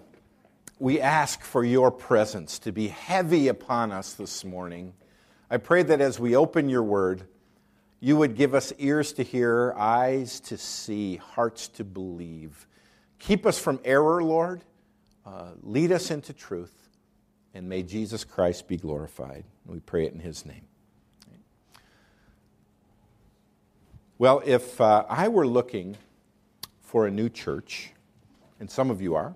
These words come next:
looking for a church, there's a lot of things that just don't matter when it comes to looking for a church. A lot of insignificant things that don't amount to a hill of beans. Yet a lot of people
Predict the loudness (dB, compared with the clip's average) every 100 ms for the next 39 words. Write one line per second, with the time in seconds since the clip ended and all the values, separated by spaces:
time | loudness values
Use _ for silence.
0 | _ -10 -8 -8 -12 -4 -4 -4 -8 -10
1 | -12 -20 _ _ _ _ _ _ _ _
2 | _ _ _ _ _ 2 4 4 4 6
3 | 6 4 2 0 0 0 -6 -10 -10 -12
4 | -16 _ _ _ _ _ _ _ _ -4
5 | -4 2 2 2 4 4 4 0 0 2
6 | 2 -2 -6 -10 _ _ _ _ _ _
7 | 0 0 2 0 -2 -2 2 2 0 0
8 | 0 0 -8 -8 0 2 2 -2 0 4
9 | 4 2 0 2 0 0 -2 -4 -2 -2
10 | -2 -4 -8 -14 -18 _ -4 -2 4 4
11 | 4 0 4 4 4 4 4 4 4 2
12 | 2 -2 -2 0 2 4 4 4 4 2
13 | 2 2 0